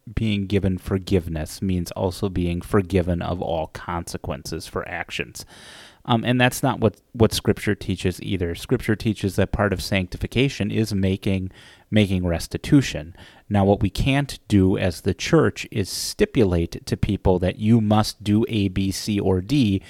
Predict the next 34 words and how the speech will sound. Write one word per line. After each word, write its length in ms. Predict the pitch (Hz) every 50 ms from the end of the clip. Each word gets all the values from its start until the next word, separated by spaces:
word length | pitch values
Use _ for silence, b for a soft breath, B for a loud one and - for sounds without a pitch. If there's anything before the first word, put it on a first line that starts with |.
| B B B B B B
to 140 | - 117 - -
earn 240 | - 139 147 156 170
forgiveness. 800 | - - 110 101 92 98 92 85 92 82 80 85 - - - - b b b b b b b b -
But 100 | 113 110
what 160 | 107 110 101
we 100 | 107 107
can 320 | - - - 160 175 170
do 220 | 127 107 98 98 98
is 100 | 98 92
say, 340 | - - - 95 90 90 90
"Well, 380 | 101 110 92 92 107 117 110 -
you 80 | - 110
know, 160 | 104 107 113
if 120 | 107 - -
you 80 | 120
wanna 200 | 113 127 160 139
make 220 | 101 110 120 - -
this 220 | 101 92 - -
right 280 | 95 95 98 113 113 117
with 160 | 107 92 -
this 180 | - 87 -
person, 480 | - - - 95 90 - - 104 98 95
you 180 | 98 107 117 107
really 360 | 98 98 101 98 101 101 98
need 180 | 98 98 95 -
to 80 | -
go 240 | 92 - 95 90 92
do 300 | 90 87 95 101 101 98
this 380 | 95 92 98 98 90 - - -
in 180 | - 107 95
your 240 | 92 90 87 90 87
life, 480 | 85 87 92 101 98 90 87 - - - B B B B B B B B -
uh, 200 | 92 85 85 - _ - - -
to, 220 | - - 123 -